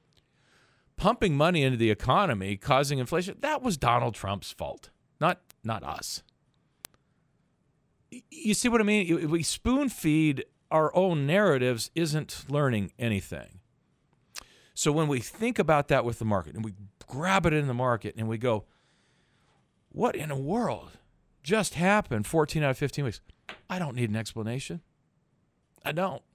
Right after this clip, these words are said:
'Cause the explanation is always something more simple, like corporations are doing okay. Everybody was wrong-sided. They were trying to pick the top of the market. We'd come off of a bad summer,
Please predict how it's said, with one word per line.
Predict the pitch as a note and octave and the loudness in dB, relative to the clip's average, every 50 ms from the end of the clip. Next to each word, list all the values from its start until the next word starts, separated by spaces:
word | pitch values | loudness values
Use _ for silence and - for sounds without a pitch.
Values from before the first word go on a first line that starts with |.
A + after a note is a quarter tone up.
| _ _ _ _ _ _ _ _ _ _ _ _ _ _ _ _ _ _ | _ _ _ _ _ _ _ _ _ _ _ _ _ _ _ _ _ _
'Cause | - F3 D#3 | -2 -2 0
the | D3 F3 | 2 2
explanation | F3+ F3 - D3+ D#3 E3+ F3 - D3 C3+ | 2 2 0 -2 0 0 0 0 0 -2
is | B2 A#2+ | 0 2
always | C3+ C#3 D#3+ E3 C#3+ B2+ A#2 G#2+ - _ _ _ _ | 2 2 2 2 2 0 -2 -4 -8 _ _ _ _
something | - - D#3 D3 - - B2+ A#2 A2 A2 | -8 -6 -6 -4 -4 -6 -8 -8 -6 -2
more | B2 C3+ D3 C#3+ | 0 2 2 2
simple, | C3+ - - - C#3+ D3 C#3+ - - E2+ F2+ B2+ - _ _ _ _ _ _ _ _ _ _ _ _ - | 2 0 0 2 2 0 0 -2 -4 -6 -6 -6 -8 _ _ _ _ _ _ _ _ _ _ _ _ -2
like | A2+ A#2 A2+ G#2+ G2 - - _ _ _ _ _ _ _ _ - | 0 2 2 2 0 -4 -10 _ _ _ _ _ _ _ _ -8
corporations | - C#3+ C3+ - D3 C#3+ D3 B2 C#3 B2+ | -4 -4 0 2 2 2 2 2 0 0
are | A#2+ A2 | 0 2
doing | A2+ A#2 B2 B2+ | 2 4 4 4
okay. | C3 B2 - A2 F#2 F#2 G2 A2+ - _ _ _ _ - _ _ _ _ _ - | 2 2 2 2 2 2 0 -2 -4 _ _ _ _ -20 _ _ _ _ _ -6
Everybody | - D3 D#3+ D#3 C#3 E3 D#3 | -2 0 0 2 2 4 4
was | D3 C3+ A2+ | 4 4 4
wrong-sided. | A#2 A#2+ B2 B2+ C3 B2+ - - A#2 F#2+ F#2 F#2 F#2 G#2+ A#2+ B2 - _ _ _ - | 4 4 4 4 4 2 0 2 2 4 4 4 4 2 0 -2 -6 _ _ _ -10
They | G#2+ | -10
were | A2 | -8
trying | - - B2+ C3+ | -6 -6 -4 -4
to | - | -2
pick | - C#3+ C3+ - | -2 -2 -2 -2
the | C#3+ | -2
top | - - C#3 C3 C3 C3+ - | 0 2 4 4 4 4 2
of | |
the | C#3 C3+ | 0 2
market. | B2+ A#2+ A#2+ A#2+ A#2+ - - B2 A#2+ A#2+ - - | 4 4 4 4 4 2 2 2 0 0 -2 -4
We'd | G2 G2 F#2+ | -8 -6 -4
come | - A#2+ A#2 A#2+ | -4 -2 0 2
off | A#2+ A#2+ - - | 2 2 2 0
of | A#2+ A2+ | -2 -2
a | A#2 | -2
bad | G2+ G#2+ A2+ A#2 A#2 A2+ | 0 2 2 2 2 0
summer, | - - B2 A2 G#2+ A2 G#2+ A2 A2 | -2 -2 0 0 0 0 0 -2 -4